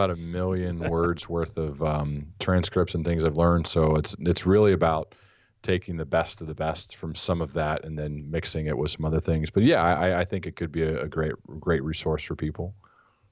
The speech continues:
Speaker 2: Hey, Ryan, some good stuff
Speaker 1: Yeah.
Speaker 2: for sure. It was, uh, great to have you on. Certainly talked about some great topics,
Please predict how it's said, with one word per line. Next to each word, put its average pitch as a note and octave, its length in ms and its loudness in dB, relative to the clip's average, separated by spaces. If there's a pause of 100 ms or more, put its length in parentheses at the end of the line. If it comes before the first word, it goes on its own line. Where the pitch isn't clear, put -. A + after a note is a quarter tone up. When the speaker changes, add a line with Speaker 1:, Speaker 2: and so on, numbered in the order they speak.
Speaker 2:
Hey, A#2 80 -2
Ryan, A#2+ 360 -2
some G#2 200 -8
good A2+ 240 -6
stuff A#2+ 300 0
Speaker 1:
Yeah. A#2 100 4 (220)
Speaker 2:
for A2 160 -8
sure. A2 380 -6 (600)
It - 60 -8
was, A2+ 260 -4
uh, G#2 300 -2 (220)
great C3 280 -2
to C#3+ 100 0
have C3+ 220 0
you A#2+ 180 -2
on. B2+ 320 -2 (640)
Certainly A#2 360 -6
talked A2+ 320 -2
about A#2 200 -2
some G2+ 220 -6
great A2+ 320 -2
topics, A#2 580 -4